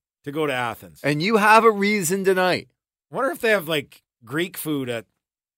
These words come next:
Speaker 2: <laughs>
Speaker 1: right? Like, it, it's Athens for a reason.
Speaker 2: Mm-hmm.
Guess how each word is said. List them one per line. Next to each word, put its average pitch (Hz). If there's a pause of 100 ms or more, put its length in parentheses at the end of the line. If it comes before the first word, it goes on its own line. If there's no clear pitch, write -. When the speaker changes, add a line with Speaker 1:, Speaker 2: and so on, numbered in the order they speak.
(600)
Speaker 2:
<laughs> 185 (520)
Speaker 1:
right? 226
Like, 202
it, 196 (400)
it's -
Athens 202
for 190
a 151
reason. 175 (680)
Speaker 2:
Mm-hmm. 156